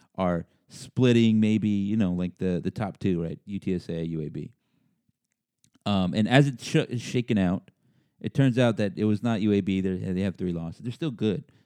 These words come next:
talented, but Western ends up being at second spot. So we've split that. We split against the top two,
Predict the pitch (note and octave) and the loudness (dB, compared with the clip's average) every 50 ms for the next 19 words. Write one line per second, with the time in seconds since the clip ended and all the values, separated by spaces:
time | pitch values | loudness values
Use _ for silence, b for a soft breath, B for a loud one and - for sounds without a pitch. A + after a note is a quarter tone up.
0 | _ - - G#2+ G2+ G#2 F#2+ - - E2 C2+ - _ _ _ _ - G2 G2 F2 | _ -10 -6 -4 -2 -2 -4 -4 -6 -8 -10 -10 _ _ _ _ -2 0 0 0
1 | - - A2 A#2 A#2 - - A2 G#2 G2+ G2 F2+ G2+ E2 F#2 G2 F#2 F2 E2 - | 0 0 2 2 2 2 0 0 0 0 2 0 -2 -2 -2 -2 0 0 -2 -2
2 | - G#2 F2 - D#2 C#2 - - - F2 D#2+ D2+ - - b b b b _ - | -4 -6 -6 -6 -6 -10 -10 -6 -6 -6 -6 -6 -10 -16 b b b b _ -2
3 | A2+ A#2 C3 C3+ A#2 - - _ _ - E3+ D#3+ - - - A#2+ A2 F#2 - _ | 2 2 4 2 2 0 -6 _ _ -4 -2 -2 -2 -2 -4 -4 -4 -4 -6 _
4 | _ - G#2+ - - - D3 D3+ F3+ A#3+ - - - A#2+ - D3 C3 A2+ F#2 - | _ -14 -14 -12 -6 0 2 2 2 2 0 -2 -2 -2 0 0 0 0 -2 -2
5 | - C3 G#2+ F2 - | 0 0 0 0 -2